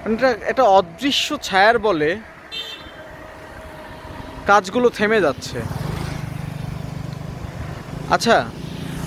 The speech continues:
আমি এত জটিল করে বলতে যাচ্ছি না, ব্যাপারটাকে আরও সহজ করে বলার চেষ্টা করছি।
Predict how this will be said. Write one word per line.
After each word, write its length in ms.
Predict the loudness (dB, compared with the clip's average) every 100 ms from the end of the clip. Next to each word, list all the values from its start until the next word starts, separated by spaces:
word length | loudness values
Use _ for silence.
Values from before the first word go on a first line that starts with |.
| -4 -4 -4 -4 -4 -4 -4 -6 -6 -6 -8 -10 -10 -10 -10 -12 -16 -16 -14 -12 -12 -10 -10 -10 -4 2
আমি 220 | 4 6
এত 180 | 4 2
জটিল 400 | 2 2 2 4
করে 220 | 6 6
বলতে 280 | 4 0 0
যাচ্ছি 320 | 0 -2 -8
না, 220 | -6 -8 -10 -20 -20 -20 -18 -4
ব্যাপারটাকে 460 | -2 -2 0 2
আরও 120 | 4 2
সহজ 380 | 0 -2 -2
করে 180 | 0 2
বলার 240 | 4 2 -2
চেষ্টা 240 | -6 -6
করছি। 360 | -6 -8 -8